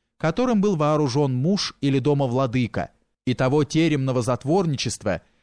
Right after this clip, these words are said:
которому были подвержены женщины высших классов. Рядом с злонравными жёнами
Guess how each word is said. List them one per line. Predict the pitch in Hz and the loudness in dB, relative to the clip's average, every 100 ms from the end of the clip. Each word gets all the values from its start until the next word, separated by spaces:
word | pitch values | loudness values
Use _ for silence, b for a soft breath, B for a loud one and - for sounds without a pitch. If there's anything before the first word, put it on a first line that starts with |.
| _ | _
которому | - 156 240 233 202 | -4 -2 0 2 2
были | 196 196 | 2 0
подвержены | 165 131 123 175 135 160 135 | 0 -2 0 0 0 -2 -2
женщины | 117 147 139 147 143 | 0 -2 -2 -2 0
высших | 120 135 131 - | 0 -2 -4 -4
классов. | 123 110 95 - 85 _ _ _ _ _ _ _ _ _ _ _ _ | -2 -2 -2 -6 -10 _ _ _ _ _ _ _ _ _ _ _ _
Рядом | 120 156 202 196 180 | 0 2 2 2 0
с | 117 | -2
злонравными | 139 170 165 185 175 175 160 | -2 0 0 0 0 0 0
жёнами | 127 214 190 123 101 | 0 2 2 0 -2